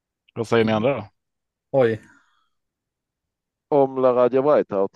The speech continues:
Speaker 2: Kan den vinna?
Speaker 3: Ja, alla hästar kan vinna som ställer upp. Eh, li-, lite halvsör på Konrad Lugauer när han körde bort Jim Baranzoni idag i V sextiofyra faktiskt. Men, eh,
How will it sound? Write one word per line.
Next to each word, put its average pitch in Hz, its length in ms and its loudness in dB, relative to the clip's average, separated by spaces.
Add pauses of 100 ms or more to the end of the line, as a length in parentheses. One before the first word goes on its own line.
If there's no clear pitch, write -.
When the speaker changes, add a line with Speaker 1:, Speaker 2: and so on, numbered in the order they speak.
(640)
Speaker 2:
Kan 131 160 -2
den 131 100 -4
vinna? 135 380 -6 (1120)
Speaker 3:
Ja, 76 420 -14
alla 98 260 -8
hästar 113 280 -8
kan 110 200 -10
vinna 107 220 -10
som 104 140 -20
ställer 101 240 -8
upp. 92 160 -6 (1300)
Eh, 98 440 -8 (380)
li-, 107 220 -4
lite 101 340 -4
halvsör 98 560 -4
på - 160 -14
Konrad 101 420 -4
Lugauer 90 440 -6
när 101 200 -10
han 101 100 -10
körde 101 280 -4
bort 98 380 -6
Jim 101 200 -8
Baranzoni 92 880 -8
idag 95 280 -6
i - 20 -6 (120)
V - 60 0
sextiofyra - 680 -8
faktiskt. - 500 -16
Men, 101 200 -14
eh, 95 180 -10